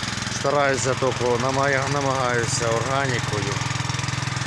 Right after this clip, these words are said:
Ось такий вийшов у мене робочий розчин. Зараз я ще його довожу,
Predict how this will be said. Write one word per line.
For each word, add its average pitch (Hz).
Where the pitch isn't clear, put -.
Ось 120
такий 127
вийшов 120
у 113
мене 117
робочий 123
розчин. 135
Зараз 123
я 123
ще 123
його 123
довожу, 139